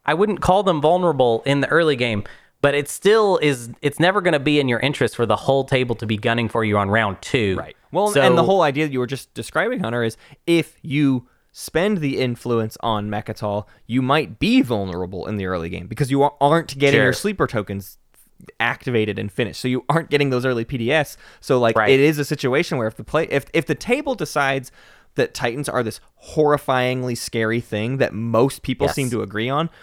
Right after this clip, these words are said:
Speaker 2: if they decide to push that meta just far enough, you taking Mechatol and not getting your P D S out early could be a thing where they, they go hard against you <laughs> as fast as
Speaker 1: Yeah.
Speaker 2: possible just to slow you down enough.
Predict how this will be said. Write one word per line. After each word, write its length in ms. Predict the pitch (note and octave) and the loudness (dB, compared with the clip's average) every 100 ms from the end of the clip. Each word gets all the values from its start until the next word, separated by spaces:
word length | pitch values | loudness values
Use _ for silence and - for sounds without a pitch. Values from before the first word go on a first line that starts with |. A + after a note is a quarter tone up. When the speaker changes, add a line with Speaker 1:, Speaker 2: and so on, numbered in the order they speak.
| _ | _
Speaker 2:
if 140 | - B2+ | -8 0
they 100 | G#3 | 2
decide 280 | G#4+ C#4 D#3 | 2 0 -4
to 40 | |
push 280 | - F3 - | -4 -4 0
that 180 | D3 A2 | -2 0
meta 260 | A2+ C3+ | -2 -2
just 400 | B2+ A2 C3+ - | -2 -2 -2 -4
far 340 | - C#3 D3 A2 | -8 -4 -2 -4
enough, 440 | F#2+ A#2 E3+ - _ _ _ - | -2 -4 -4 -10 _ _ _ -12
you 200 | A#2 F#3 | -4 -4
taking 380 | - G3 F3+ C#3 | -2 -4 -2 -2
Mechatol 520 | C3+ D3 C#3+ C#3 C#3 | -2 -2 0 0 0
and 260 | - A2 G#2+ | -2 -4 -2
not 220 | A#2 A2 | -2 -2
getting 220 | - A#2+ A2+ | -2 -6 -6
your 100 | A2 | -6
P 140 | - | -6
D 180 | A2+ A2 | -4 -2
S 220 | G#2+ - | -2 -4
out 160 | F#2 - | -8 -4
early 380 | A#2 A2+ G#2 - _ _ | -2 -2 -2 -6 _ _
could 420 | - E3+ E3+ C3 | -4 0 0 -2
be 180 | D3 D3 | 0 0
a 60 | B2 | 0
thing 300 | - C#3 B2 | 0 -2 0
where 120 | G#2+ | -2
they, 360 | G#2+ A2 G#2+ - - | 0 -2 -4 -6 -2
they 180 | A2+ | 0
go 200 | G#2+ A2 | 2 0
hard 480 | G#2 - A#2 G#2 F2+ - | 0 2 2 2 -2 -8
against 460 | G2 F#2 E2 - | -6 -8 -10 -12
you 220 | G#2 C2 G2+ - | -10 -8 -8 -8
<laughs> 140 | - | -6
as 160 | A2+ - | -6 -4
fast 340 | A#2+ A2 - | -2 -2 -2
as 60 | G#2+ | 0
Speaker 1:
Yeah. 80 | G2 | 0
Speaker 2:
possible 340 | G#2+ A#2 F#2+ | 0 -4 -8
just 160 | G#2 - | -10 -12
to 60 | |
slow 320 | - C3 A2 | -12 -4 -2
you 180 | A2+ G#2+ | -2 -4
down 280 | G2 F#2+ A2 | -6 -6 -6
enough. 280 | F#2 F2 | -8 -10